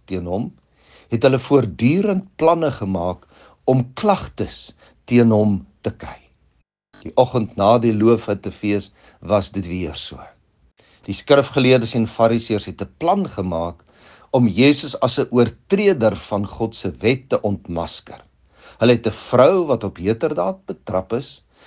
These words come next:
terwyl sy oorspel gepleeg het, na Jesus toe gebring. Hulle woorde om 'n klagte teen Jesus te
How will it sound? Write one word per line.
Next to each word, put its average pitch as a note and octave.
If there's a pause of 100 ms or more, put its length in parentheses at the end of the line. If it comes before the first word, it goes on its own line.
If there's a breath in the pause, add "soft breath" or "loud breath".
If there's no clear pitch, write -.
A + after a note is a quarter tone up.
(120 soft breath)
terwyl C3
sy -
oorspel E3
gepleeg F2
het, A2+
na F#2+
Jesus F2
toe A2
gebring. A2+ (580 soft breath)
Hulle C3
woorde G#2 (800)
om G#2
'n F#2+
klagte E3+
teen G2
Jesus F#2
te E2+